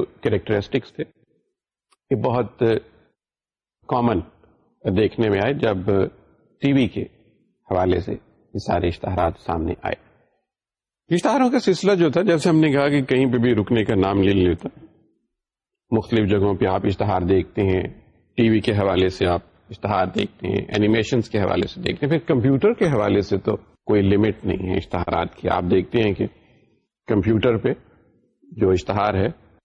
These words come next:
کئی حوالوں سے ہے۔ ایک ایک پیج کے اوپر اتنا کمپٹیشن ہے کہ ایک ایک سینٹی میٹر، ایک ایک انچ کا بینر، سائیڈ پہ پینلز بنے ہوئے ہیں، باٹم لائنز بنی ہوئی ہیں جو سکرول کر رہی ہیں، آپ کچھ کام کر رہے ہیں۔ وہ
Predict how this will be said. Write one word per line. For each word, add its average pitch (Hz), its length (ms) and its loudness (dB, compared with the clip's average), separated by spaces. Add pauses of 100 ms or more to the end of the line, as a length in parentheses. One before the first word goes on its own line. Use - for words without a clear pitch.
کئی 139 200 0
حوالوں 85 360 -2 (120)
سے - 100 -16
ہے۔ - 160 -20 (500)
ایک 170 280 2
ایک 165 260 0
پیج 135 400 0
کے 123 120 0
اوپر 98 240 2 (220)
اتنا 139 300 -2
کمپٹیشن 113 640 0
ہے 104 100 0
کہ 117 120 -4
ایک 117 200 0
ایک 107 120 -2
سینٹی 160 400 0
میٹر، 110 380 2
ایک 113 240 2
ایک 123 160 0 (100)
انچ 175 340 0
کا 117 240 0
بینر، 95 360 2 (680)
سائیڈ 120 320 0
پہ 113 180 0
پینلز 113 440 0
بنے 95 260 2
ہوئے 92 140 2
ہیں، 90 60 2 (100)
باٹم 107 320 0
لائنز 98 320 0
بنی 92 160 2
ہوئی 90 120 4
ہیں 95 40 0
جو 98 160 0
سکرول 107 460 -2 (100)
کر 95 180 2
رہی 92 200 4
ہیں، 92 80 0 (460)
آپ 95 200 -4
کچھ 98 280 -2
کام 92 280 0
کر 90 240 -2
رہے 95 80 0
ہیں۔ 101 80 0
وہ 117 160 2